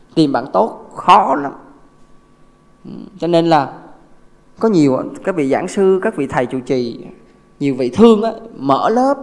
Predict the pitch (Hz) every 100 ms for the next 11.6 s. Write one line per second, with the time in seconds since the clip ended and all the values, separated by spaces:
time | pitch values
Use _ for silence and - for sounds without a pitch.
0 | - 147 143 160 233 247 214 190 180 143
1 | - - - 214 285 214 202 226 208 170
2 | 190 208 180 220 226 175 180 170 190 196
3 | 240 220 196 151 123 - - - - 139
4 | 180 170 156 156 147 156 139 139 139 170
5 | 208 - - - - - 151 131 147 147
6 | 123 131 117 - 175 160 151 127 139 139
7 | 135 175 160 127 131 156 147 135 135 135
8 | 156 165 147 120 - _ _ - _ _
9 | - - 127 - - - _ - - -
10 | - 135 220 269 - 220 180 170 156 -
11 | 175 139 131 135 123 -